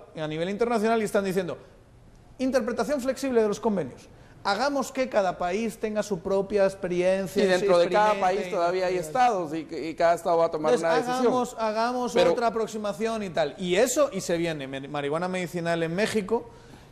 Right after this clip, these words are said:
Speaker 1: y ya tienes, eh, muchi-, tienes más de la mitad de los estados en Estados Unidos con marihuana medicinal,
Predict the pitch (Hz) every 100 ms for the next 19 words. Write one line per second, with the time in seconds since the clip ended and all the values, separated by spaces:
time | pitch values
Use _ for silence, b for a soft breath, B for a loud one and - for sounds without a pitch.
0 | - 170 151 160 160 175 170 156 160 156
1 | 147 143 143 151 160 - - 214 220 151
2 | 175 190 170 202 247 220 185 165 185 180
3 | 160 156 180 175 170 165 170 165 170 165
4 | 160 151 143 160 165 160 151 156 233